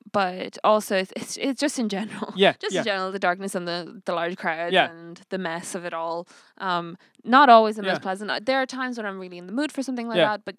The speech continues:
Speaker 1: it, this, it's not really a thing I wanna do on the regular.
Speaker 2: Yeah.
Speaker 1: I en-, really enjoy music, and I enjoy music when
Speaker 2: Yeah.
Speaker 1: I'm listening to it personally and then playing it at home also.
Speaker 2: Mm.
Speaker 1: Um,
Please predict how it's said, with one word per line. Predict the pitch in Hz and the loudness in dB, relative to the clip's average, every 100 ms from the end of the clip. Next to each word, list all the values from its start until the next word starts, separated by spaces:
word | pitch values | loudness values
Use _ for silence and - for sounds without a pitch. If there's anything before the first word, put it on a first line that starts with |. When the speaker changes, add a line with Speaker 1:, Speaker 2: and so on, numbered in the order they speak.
| - | -14
Speaker 1:
it, | 208 | -10
this, | 233 - | -10 -8
it's | 247 - - | -10 -12 -6
not | 233 214 208 | -2 -2 -2
really | 202 208 | -8 -10
a | |
thing | - 190 185 | -12 -10 -8
I | |
wanna | 180 175 180 | -8 -8 -8
do | 180 | -8
on | 180 | -8
the | 185 | -8
regular. | 185 185 - 165 | -8 -10 -8 -8
Speaker 2:
Yeah. | 143 - | -8 -10
Speaker 1:
I | - 220 | -6 -6
en-, | 220 | -6
really | 233 311 381 | -6 -4 -4
enjoy | 285 233 | -4 -4
music, | 233 247 208 | -6 -10 -14
and | 208 | -16
I | 196 | -14
enjoy | 202 196 | -12 -12
music | 202 202 190 185 _ | -14 -12 -12 -14 _
when | 185 | -10
Speaker 2:
Yeah. | 170 | -10
Speaker 1:
I'm | 180 | -8
listening | 180 185 185 180 | -12 -12 -14 -12
to | 175 | -12
it | - | -12
personally | - 294 262 240 214 | -10 -10 -10 -14 -12
and | 196 185 | -14 -14
then | 180 180 - | -14 -14 -20
playing | _ 185 185 | _ -16 -16
it | - | -16
at | 190 | -18
home | 196 - - | -16 -8 -2
also. | 311 311 262 254 | 0 0 -4 -6
Speaker 2:
Mm. | 254 202 - _ | -6 -8 -10 _
Speaker 1:
Um, | 214 196 190 185 202 | -4 -2 -4 -8 -18